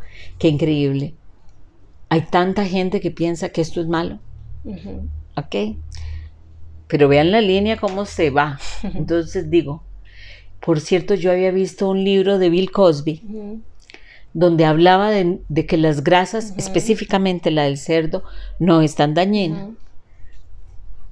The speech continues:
Speaker 1: Ahí voy. Inmediatamente pienso, ¿y Bill Cosby?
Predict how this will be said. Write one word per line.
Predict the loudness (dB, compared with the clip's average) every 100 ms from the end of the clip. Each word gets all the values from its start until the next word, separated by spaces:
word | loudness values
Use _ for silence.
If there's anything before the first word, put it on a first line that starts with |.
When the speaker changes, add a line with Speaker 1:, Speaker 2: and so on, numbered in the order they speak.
| -4
Speaker 1:
Ahí | 0 2
voy. | 2 0 -6 -10 -8 -6 4
Inmediatamente | 6 8 6 4 0 0 0
pienso, | 0 0 -2 -8 -2
¿y |
Bill | 0 0 -2
Cosby? | -2 -2 -2 -6